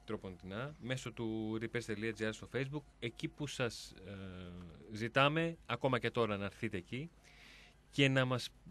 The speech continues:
δώσετε τις προτάσεις σας, ε, σχόλια, τα σχόλιά σας μέχρι στιγμής,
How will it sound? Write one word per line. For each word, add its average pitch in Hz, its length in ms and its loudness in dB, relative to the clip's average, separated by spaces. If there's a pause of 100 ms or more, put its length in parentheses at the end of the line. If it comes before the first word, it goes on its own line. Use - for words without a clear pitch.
(160)
δώσετε 156 340 4
τις - 160 -10
προτάσεις 139 440 4
σας, - 320 -12 (180)
ε, - 440 -18
σχόλια, 151 720 4
τα 127 100 0
σχόλιά 143 380 6
σας 120 140 -2
μέχρι 123 200 -2
στιγμής, 113 480 -2